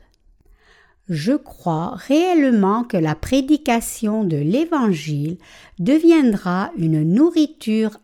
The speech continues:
abondante pour nous. Je m'inquiète pour nos frères en Chine.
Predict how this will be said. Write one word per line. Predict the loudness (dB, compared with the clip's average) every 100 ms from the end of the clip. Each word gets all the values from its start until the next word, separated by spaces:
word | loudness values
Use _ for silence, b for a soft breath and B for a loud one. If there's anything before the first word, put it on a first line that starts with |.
| -4 -2
abondante | 0 0 2 0 0 -2 -4 -12 -20 _
pour | -10 -8 -6
nous. | -4 0 2 0 -2 -10 _ _ _ _ -20 -20 -20 _ _ b b b b b b b b _
Je | -6 0 0
m'inquiète | 2 0 -2 -4 -2 -2 -2 -8 -16
pour | -6 2 6
nos | 6 6
frères | -2 -8 -4 -2 -4 -8 -14 -10
en | -8 -8
Chine. | -10 -6 -2 -2 -2 -6